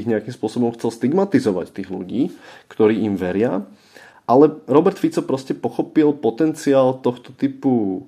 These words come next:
jazykových hier, tohto typu jazyka pri rozpúšťaní legitimity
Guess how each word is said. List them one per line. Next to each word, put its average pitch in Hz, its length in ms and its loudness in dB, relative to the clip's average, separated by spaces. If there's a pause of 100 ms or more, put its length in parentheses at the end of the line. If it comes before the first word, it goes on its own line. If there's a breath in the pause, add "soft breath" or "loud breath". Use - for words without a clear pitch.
jazykových 113 640 0
hier, 104 360 0 (300)
tohto 123 240 -8
typu 143 240 -2
jazyka 123 720 0 (420 loud breath)
pri 131 160 6
rozpúšťaní 120 1120 0
legitimity 107 1200 -2